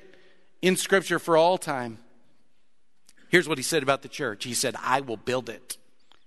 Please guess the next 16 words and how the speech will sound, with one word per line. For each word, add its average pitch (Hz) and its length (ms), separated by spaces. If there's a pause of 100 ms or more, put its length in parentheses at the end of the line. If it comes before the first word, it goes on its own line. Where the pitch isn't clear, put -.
(340)
and 107 120
it 123 120
is 110 140
mine." 110 560 (2500)
"I 147 140
will 139 160
build 151 320
it, 113 200
and 127 160
it 135 100
is 113 180
mine." 123 360
It's 107 160
in 135 80
Matthew 151 360
sixteen, 147 1120